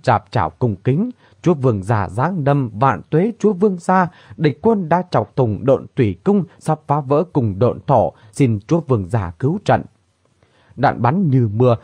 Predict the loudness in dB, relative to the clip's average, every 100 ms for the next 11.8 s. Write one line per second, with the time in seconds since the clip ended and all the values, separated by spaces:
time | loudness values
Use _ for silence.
0 | -4 0 2 0 0 0 0 0 2 2
1 | 2 2 2 2 2 2 -2 -4 -2 -2
2 | -2 0 0 2 0 0 -2 0 0 0
3 | 0 0 0 2 2 2 0 0 0 -4
4 | -2 -6 -6 -2 -2 -2 -4 -4 -4 -4
5 | -4 -2 -2 0 2 2 0 -6 -20 -6
6 | 0 0 0 -2 0 -2 -2 -2 -4 -2
7 | -4 -4 -2 -2 -2 -4 -2 -2 -4 -10
8 | 0 2 2 0 0 -2 -2 -4 -2 0
9 | -2 0 -2 -2 0 0 0 -2 0 0
10 | 0 -2 0 0 0 -6 -20 -8 -2 -2
11 | 0 -2 0 0 0 2 0